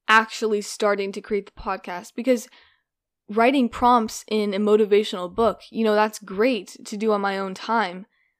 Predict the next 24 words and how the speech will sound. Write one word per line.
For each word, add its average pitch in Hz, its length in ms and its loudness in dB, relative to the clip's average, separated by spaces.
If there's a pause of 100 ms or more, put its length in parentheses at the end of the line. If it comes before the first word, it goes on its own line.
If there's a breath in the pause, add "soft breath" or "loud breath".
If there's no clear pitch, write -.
(140)
while 233 500 4
I'm 202 160 -2
creating 190 320 -2
the 180 80 -10
podcast, 190 720 -6
but 196 280 0
to - 80 -14
just 226 320 -2
do 226 200 0
it, 226 220 2
to 220 80 -10
just 202 300 -6
put 233 240 -2
off 208 380 0 (140)
creating 196 280 -4
the 190 60 -10
podcast 196 640 -10
and 196 180 -8 (420 loud breath)
give 247 160 0
me 240 120 2
a 214 100 2
little 226 240 2
more 226 220 2
time 202 640 -4